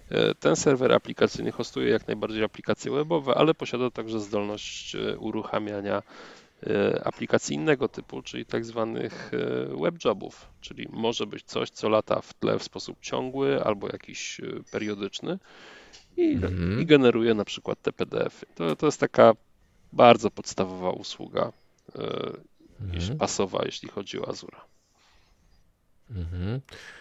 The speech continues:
Speaker 2: I jak mogę to zainstalować? Też prawy kliknę gdzieś?
Speaker 1: Analogicznie. <laughs>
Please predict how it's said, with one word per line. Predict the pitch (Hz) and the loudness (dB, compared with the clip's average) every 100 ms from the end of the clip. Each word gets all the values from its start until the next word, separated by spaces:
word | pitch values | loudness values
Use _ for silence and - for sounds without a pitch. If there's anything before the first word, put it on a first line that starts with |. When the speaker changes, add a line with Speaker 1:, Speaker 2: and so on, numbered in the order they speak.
| - _ _ _ - | -20 _ _ _ -8
Speaker 2:
I | 104 95 95 104 110 | 0 2 2 2 4
jak | 92 - | 4 4
mogę | 87 82 - | -2 -2 -2
to | - | 0
zainstalować? | 82 78 - 90 - - | 2 2 2 0 0 2
Też | 117 | 2
prawy | - 120 110 117 | 6 8 8 6
kliknę | 131 - 147 | 0 -4 -8
gdzieś? | 151 233 - - - - _ _ _ _ - | -6 -8 -10 -18 -20 -20 _ _ _ _ 2
Speaker 1:
Analogicznie. | 170 101 87 - - - - - - - - - - - - - - - _ | 4 4 0 -4 -10 -16 -14 -12 -14 -16 -20 -20 -20 -20 -20 -18 -18 -20 _
<laughs> | - | -4